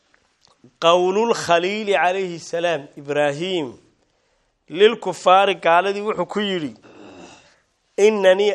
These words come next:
anigu baraa'un, beri baan ka ahay, mimmaa tacbuduuna, waxa aa caabudaysaan, ila aladii fataranii, kay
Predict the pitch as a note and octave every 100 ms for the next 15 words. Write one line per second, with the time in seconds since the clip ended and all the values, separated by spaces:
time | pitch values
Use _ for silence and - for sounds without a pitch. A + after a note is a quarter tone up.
0 | - F3 G3 F#3+ E3 D#3+ D#3+ E3 G3 E3+
1 | D#3 E3 G3+ F#3 F#3+ F3 F#3 F#3+ D#3 B2+
2 | F#2 _ _ _ _ _ _ _ _ _
3 | _ E3 D3+ F3 G#3+ G#3+ G3 G3 F3 E3+
4 | G#3 F#3 E3+ E3 G3 G3 F3+ F#3+ D#3+ D3+
5 | D3+ D#3 D3+ D3+ C#3 A#2 A#2 G#2+ F2+ _
6 | _ _ _ _ _ _ - B2 B2+ B2+
7 | B2+ B2+ B2+ B2+ B2+ B2 - B2+ C3 B2+
8 | B2 B2 B2+ - C3